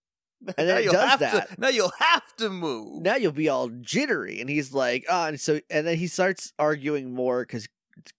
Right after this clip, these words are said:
Speaker 2: Greg loves this joke.
Speaker 1: He, and he also loves having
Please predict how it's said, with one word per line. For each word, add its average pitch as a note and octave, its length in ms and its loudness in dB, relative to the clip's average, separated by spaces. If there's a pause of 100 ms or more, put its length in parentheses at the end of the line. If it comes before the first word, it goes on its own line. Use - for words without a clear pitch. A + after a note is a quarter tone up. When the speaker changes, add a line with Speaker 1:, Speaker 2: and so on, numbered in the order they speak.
Speaker 2:
Greg C#3+ 280 -2
loves A2+ 320 0
this A2 220 -6
joke. A2+ 440 -4 (200)
Speaker 1:
He, G3+ 240 -4
and A3 100 -2
he A#3+ 140 -2
also A3 400 -4
loves E3 420 -4 (280)
having E3 640 -4